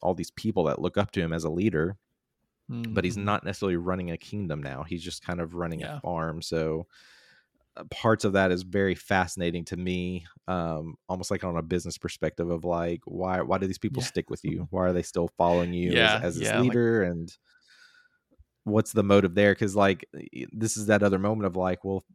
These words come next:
Speaker 1: I don't really have a kingdom to rule anymore. Like, what's the point of <laughs> kinda going through with that
Speaker 2: Yeah.
Speaker 1: plan?
Speaker 2: <laughs> Yeah.
Speaker 1: But, uh,
Speaker 2: Yeah. Yeah,
Speaker 1: the,
Speaker 2: that's interesting
Speaker 1: yeah.
Speaker 2: to think about. 'Cause it definitely is, I was like, "Oh, he's not in the kingdom anymore." Like,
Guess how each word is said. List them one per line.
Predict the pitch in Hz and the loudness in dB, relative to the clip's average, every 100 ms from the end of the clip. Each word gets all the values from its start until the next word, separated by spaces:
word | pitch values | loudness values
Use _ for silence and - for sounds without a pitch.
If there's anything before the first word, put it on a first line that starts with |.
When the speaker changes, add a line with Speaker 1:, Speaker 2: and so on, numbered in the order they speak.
| _ _ | _ _
Speaker 1:
I | 101 | -8
don't | 110 | -6
really | 85 95 | -2 -4
have | 87 - - 92 | -4 -8 -8 -6
a | 87 _ _ _ | -10 _ _ _
kingdom | - 92 101 92 92 | -16 -12 -8 -8 -6
to | 98 | -6
rule | 85 92 113 101 | -4 0 0 0
anymore. | 85 80 82 92 | -4 -6 -4 -2
Like, | 87 90 - | -2 -4 -6
what's | - | -6
the | 95 | -8
point | - 101 92 | -6 -4 -4
of | 85 | -6
<laughs> | |
kinda | - 135 101 - - | 2 2 2 -2 0
going | 151 123 | 2 2
through | - 127 147 | -4 -2 0
with | 110 - | 2 2
that | 101 143 | 0 0
Speaker 2:
Yeah. | 143 | -4
Speaker 1:
plan? | 123 78 92 - | -4 -4 -8 -8
Speaker 2:
<laughs> | 196 - 143 - 190 | -10 -8 -12 -12 -14
Yeah. | 131 127 147 | -10 -10 -10
Speaker 1:
But, | 131 165 92 | -8 -4 -4
uh, | 92 95 92 - - - | -4 -6 -10 -18 -18 -4
Speaker 2:
Yeah. | 110 107 104 104 - _ | 0 2 0 -2 -10 _
Yeah, | 120 | -2
Speaker 1:
the, | 113 | 0
Speaker 2:
that's | 110 - | 0 -4
interesting | 113 117 - 95 90 | -10 -10 -6 -4 -4
Speaker 1:
yeah. | |
Speaker 2:
to | 131 | -8
think | - 123 | -8 -8
about. | 117 - 175 175 - | -8 -10 -16 -18 -8
'Cause | 127 127 | -6 -4
it | - | -2
definitely | 113 110 110 | -2 -2 -4
is, | 110 - 101 | -4 -6 -10
I | - | -12
was | 120 | -10
like, | 113 | -6
"Oh, | 135 | -4
he's | 110 113 | -4 -6
not | 107 | -6
in | 107 | -6
the | 110 | -10
kingdom | - 123 123 120 | -10 -8 -6 -6
anymore." | 120 120 117 | -6 -4 -4
Like, | 113 117 - | -4 -8 -12